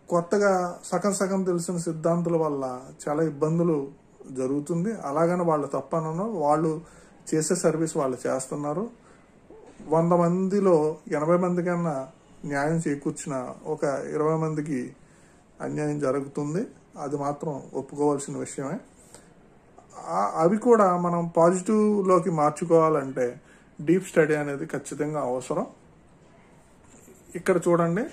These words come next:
నార్త్లో ఒక డోర్ పెట్టాం. పదవ చిత్రం గురించే మాట్లాడుతున్నాం మనం.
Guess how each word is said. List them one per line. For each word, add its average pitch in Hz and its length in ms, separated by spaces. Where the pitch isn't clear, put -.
నార్త్లో 185 800
ఒక 170 140
డోర్ 165 260
పెట్టాం. 185 340
పదవ 165 520
చిత్రం 147 440
గురించే 139 300
మాట్లాడుతున్నాం 123 580
మనం. 165 200